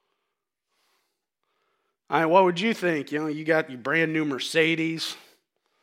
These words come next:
Your neighbor comes over, looks at it, he's like, "Wow, this is as nice as my Hyundai." <coughs> Really, dude? <laughs> Whole different level here we're talking about.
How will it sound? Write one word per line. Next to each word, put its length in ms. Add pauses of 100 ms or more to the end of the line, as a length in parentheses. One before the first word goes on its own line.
(640)
Your 120
neighbor 340
comes 380
over, 320
looks 280
at 80
it, 20
he's 100
like, 160
"Wow, 460
this 260
is 120
as 180
nice 400
as 160
my 180
Hyundai." 560 (1900)
<coughs> 460 (960)
Really, 300
dude? 360 (180)
<laughs> 440 (3250)
Whole 360
different 400
level 380
here 260
we're 200
talking 420
about. 320